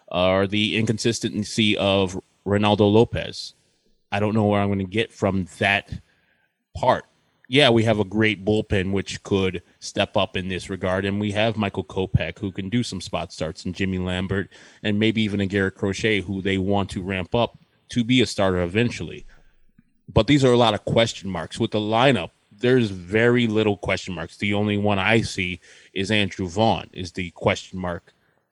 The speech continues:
there. And with the bullpen, absolutely none.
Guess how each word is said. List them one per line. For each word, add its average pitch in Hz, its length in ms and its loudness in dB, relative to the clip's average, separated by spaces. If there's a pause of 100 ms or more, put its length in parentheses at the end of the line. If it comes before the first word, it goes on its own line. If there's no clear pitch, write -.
(120)
there. 95 480 -2 (180)
And 95 280 -6
with 98 220 -2
the 92 220 -4
bullpen, 87 640 0 (420)
absolutely 117 520 0
none. 90 340 0